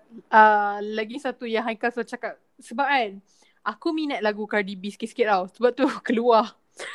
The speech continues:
dekat aku punya Spotify kantor. Yelah, aku dengar Cardi B. Tapi, Haikal per-, uh, cakap ya, Dor-,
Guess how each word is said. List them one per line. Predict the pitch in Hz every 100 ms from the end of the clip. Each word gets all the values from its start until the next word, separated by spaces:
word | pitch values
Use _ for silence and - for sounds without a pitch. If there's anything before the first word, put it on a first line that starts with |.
| 190 -
dekat | 226 220
aku | 196 -
punya | 247 202
Spotify | - 240 - 226 240 233
kantor. | 240 226 - 214
Yelah, | 247 254
aku | 254
dengar | 247 254
Cardi | 262 247 247
B. | 220 202 _ - - _ _ _
Tapi, | 262 277 262 269 370 - 262 359 _
Haikal | 220 220 269 262
per-, | 247 262
uh, | 233 233
cakap | 233 262 196
ya, | 214 220
Dor-, | 208 233